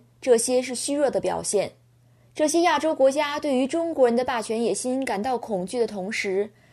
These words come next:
他们也对美国人能否抗衡砝码日益加重的北京充满了怀疑。斯图加特报周五就当下的美中关系发表了短评论。文章称，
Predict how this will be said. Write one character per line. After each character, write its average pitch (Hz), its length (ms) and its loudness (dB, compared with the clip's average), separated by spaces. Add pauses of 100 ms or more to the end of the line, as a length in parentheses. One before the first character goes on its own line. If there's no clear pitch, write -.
(140)
他 370 140 -6
们 370 100 0
也 269 120 6
对 320 160 0
美 254 180 0
国 247 160 4
人 247 300 0
能 240 240 -2
否 196 260 2
抗 233 260 -8
衡 208 320 -6
砝 - 160 -4
码 202 220 -2
日 269 220 -2
益 233 160 0
加 226 180 -4
重 240 80 -8
的 214 80 -4
北 - 160 -2
京 226 400 -6
充 277 260 -8
满 254 200 -8
了 156 100 -10
怀 151 240 -6
疑。 147 320 -6 (1400)
斯 370 220 0
图 339 120 0
加 349 220 0
特 349 180 -2
报 202 300 0
周 302 220 2
五 190 320 -2
就 - 160 0
当 302 200 -2
下 320 160 -6
的 233 60 -4
美 185 160 -2
中 262 220 -6
关 311 200 -2
系 190 280 -4
发 220 180 -8
表 220 160 -6
了 185 100 -4
短 185 200 -6
评 165 240 -12
论。 247 260 -2 (800)
文 220 180 4
章 226 240 4
称， 226 320 -4